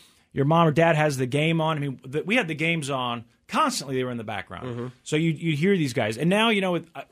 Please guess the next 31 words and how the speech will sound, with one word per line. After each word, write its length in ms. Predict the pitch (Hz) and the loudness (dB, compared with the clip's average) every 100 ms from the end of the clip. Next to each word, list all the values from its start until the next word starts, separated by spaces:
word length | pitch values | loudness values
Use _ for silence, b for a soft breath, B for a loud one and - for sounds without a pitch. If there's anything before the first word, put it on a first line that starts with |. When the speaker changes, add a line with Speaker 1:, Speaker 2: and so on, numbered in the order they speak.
| - | -14
Speaker 1:
hearing 280 | 156 208 175 | -8 -4 0
Rex 240 | 180 175 | -2 -2
Hudler, 280 | 156 165 165 | -2 0 0
I 80 | 139 | -2
think 160 | 170 | -4
he 80 | 160 | -6
does 360 | 147 139 - - | -4 -4 -6 -8
Speaker 2:
He 60 | 127 | -2
does 160 | 147 | -2
a 60 | 98 | 0
great 180 | 107 139 | 0 0
Speaker 1:
a 60 | |
Speaker 2:
job. 100 | 147 | 2
Speaker 1:
great 300 | 143 160 170 | 2 4 4
job. 380 | 147 156 151 156 | 2 2 4 4
Speaker 2:
Love 100 | 127 | 2
Speaker 1:
And 100 | 160 | 0
Speaker 2:
him. 80 | 185 | 0
Speaker 1:
just 140 | 254 269 | -2 0
a 60 | |
super 440 | - - 226 220 190 | 0 0 0 0 0
nice 440 | 170 165 180 - | 0 -2 -4 -4
guy. 320 | 143 156 170 | -4 -2 -2
Like, 280 | 151 123 - | -2 -6 -6
Speaker 2:
Yeah. 140 | 131 123 | -6 -6
Speaker 1:
uh, 80 | 151 | -8
you 320 | 139 139 143 | -8 -4 -4
know, 120 | 143 135 | -2 -2
everybody 280 | 147 147 139 | 0 0 0
loves 220 | 147 | 0
him. 120 | 143 | -2